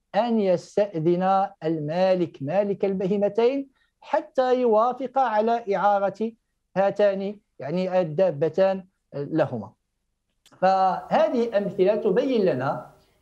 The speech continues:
آه، كيف أن يسوع وتلاميذه بحسب الرؤية الإنجيلية لم يتلقوا تعليم الأمانة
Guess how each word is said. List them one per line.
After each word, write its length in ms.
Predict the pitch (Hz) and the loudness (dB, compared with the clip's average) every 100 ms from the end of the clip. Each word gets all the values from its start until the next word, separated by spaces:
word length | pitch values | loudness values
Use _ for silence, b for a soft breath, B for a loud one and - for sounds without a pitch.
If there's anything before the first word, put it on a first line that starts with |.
| - | -6
آه، 120 | 156 | -4
كيف 280 | - 311 294 | 0 0 0
أن 240 | 269 269 | 0 2
يسوع 580 | 269 247 220 247 262 254 | 2 2 2 2 2 2
وتلاميذه 1120 | 180 202 196 202 196 202 226 247 185 151 165 | 2 2 2 0 2 2 2 0 0 0 0
بحسب 560 | 143 139 - - 185 156 | 0 -2 -4 0 0 2
الرؤية 520 | 151 170 - 214 202 | 2 2 2 0 0
الإنجيلية 760 | 175 160 143 139 123 123 185 - B B B | -4 -4 -2 -2 -2 -2 -2 -2 B B B
لم 380 | 135 160 247 320 | -2 2 2 2
يتلقوا 760 | 294 254 220 202 151 - 156 151 | 0 2 2 2 0 -2 -4 -2
تعليم 480 | 202 185 254 262 165 | -2 0 0 2 0
الأمانة 680 | 151 147 135 117 131 196 | -2 -4 -4 -4 -2 -2